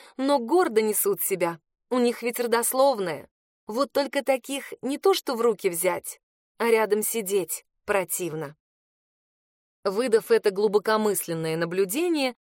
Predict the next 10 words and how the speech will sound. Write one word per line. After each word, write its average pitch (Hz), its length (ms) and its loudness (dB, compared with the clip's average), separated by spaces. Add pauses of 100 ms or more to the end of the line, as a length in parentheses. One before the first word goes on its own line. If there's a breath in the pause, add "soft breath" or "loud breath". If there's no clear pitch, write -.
(140)
я 294 240 0
отвернулась 208 560 0
к - 80 -20
окну. 156 420 -6 (720)
Некоторое 202 560 2
время 220 300 2
между 185 260 -2
нами 196 220 2
царило 196 400 2
молчание, 196 680 0